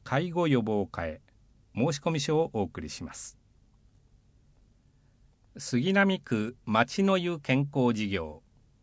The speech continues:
身近な町のお風呂屋さんで楽しく健康づくり。五十五歳以上の方を対象に、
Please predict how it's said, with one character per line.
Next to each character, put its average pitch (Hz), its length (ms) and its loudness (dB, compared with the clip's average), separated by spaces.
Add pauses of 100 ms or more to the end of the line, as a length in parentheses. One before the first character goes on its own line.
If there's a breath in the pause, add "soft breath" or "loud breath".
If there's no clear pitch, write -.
(560)
身 104 160 0
近 175 240 0
な 160 160 4
町 135 280 4
の 160 160 0
お 143 60 -2
風 143 140 -4
呂 143 80 2
屋 135 120 6
さ 123 160 0
ん 117 140 4
で 107 240 -2 (100)
楽 123 260 0
し - 100 -12
く 120 200 0
健 98 200 -4
康 131 360 0
づ 98 60 -6
く 85 160 -12
り。 78 140 -16 (1800)
五 113 140 0
十 202 200 2
五 185 120 2
歳 190 280 2
以 175 40 -4
上 175 180 4
の 101 100 2
方 104 280 0
を 98 100 0
対 101 180 0
象 101 240 -2
に、 92 200 -4